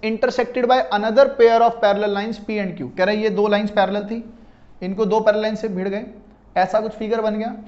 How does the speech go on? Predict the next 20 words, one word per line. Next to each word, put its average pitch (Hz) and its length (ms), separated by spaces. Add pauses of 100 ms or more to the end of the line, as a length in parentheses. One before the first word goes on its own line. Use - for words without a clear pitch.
(100)
Show 240 160 (120)
that 233 460
एबीसी 220 640 (460)
और 208 340 (540)
सीडीए, 233 760 (160)
ये 185 120
दोनों 214 220
triangle 220 300
क्या 226 120
होने 220 180
चाहिए? 156 220 (180)
Congruent। 139 440
तो 170 80
देख 220 160
लेते 240 220
हैं, 233 160 (1160)
तो 202 60
कैसे 214 280
करते 233 260
हैं, 262 340